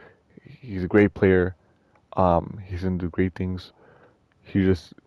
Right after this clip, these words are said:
needs to make sure that this injury isn't rushed. And that's literally about it. I mean, this is a minor injury, to be honest with you. Three to five weeks, not that bad.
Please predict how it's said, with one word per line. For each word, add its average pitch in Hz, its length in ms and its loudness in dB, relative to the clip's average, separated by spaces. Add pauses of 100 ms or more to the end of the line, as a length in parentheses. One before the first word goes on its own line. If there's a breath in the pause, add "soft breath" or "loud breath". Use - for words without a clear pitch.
(120)
needs 101 240 -4
to 95 60 -8
make 90 160 -6
sure 92 200 0
that 87 140 -2
this - 260 -20
injury 95 540 0
isn't 87 280 -4
rushed. 87 300 2 (420)
And 104 220 2
that's 104 220 2
literally 101 280 4
about 82 280 -2
it. 85 240 -2
I 92 60 -2
mean, 85 140 -4
this 92 180 -4
is 95 220 -14 (680 soft breath)
a 90 60 -8
minor 95 460 2
injury, 101 500 -4 (380)
to 104 100 -6
be 98 120 2
honest 92 280 2
with 95 120 -6
you. 95 200 0 (400 loud breath)
Three 110 100 6
to 101 80 6
five 85 240 0
weeks, 90 240 -4
not 85 240 -2
that 80 180 -4
bad. 98 340 2